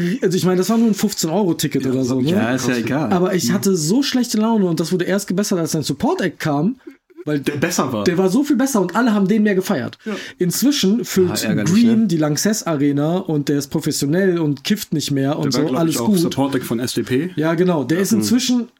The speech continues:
Speaker 1: ne, ist ja super professionell. Das war relativ am Anfang seiner Karriere.
Speaker 2: Mhm.
Speaker 1: Aber das Konzert hat den so gebrandmarkt für mich, so.
Speaker 2: Ja.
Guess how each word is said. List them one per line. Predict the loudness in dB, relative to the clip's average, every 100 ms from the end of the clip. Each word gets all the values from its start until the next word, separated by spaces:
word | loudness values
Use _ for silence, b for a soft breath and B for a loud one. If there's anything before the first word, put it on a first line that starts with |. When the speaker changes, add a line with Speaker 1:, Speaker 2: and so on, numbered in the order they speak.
| _
Speaker 1:
ne, | 0 0 -2
ist | -4 0
ja | 0 0
super | 0 0 0 0
professionell. | -2 -2 -2 0 0 -2
Das | -2 -2
war | -2
relativ | -2 0 0 0 -2
am | -2
Anfang | -2 -2 -2
seiner | -2 -2
Karriere. | 0 0 0 -6 B B
Speaker 2:
Mhm. | -4
Speaker 1:
Aber | -2 0
das | -2
Konzert | 0 -2 0 0 0 -4
hat | -4
den | -2
so | 0
gebrandmarkt | -2 -4 -2 -2 -2 -2 -4 -4 -4
für | -2
mich, | -2 -2
so. | -2 -2
Speaker 2:
Ja. | -2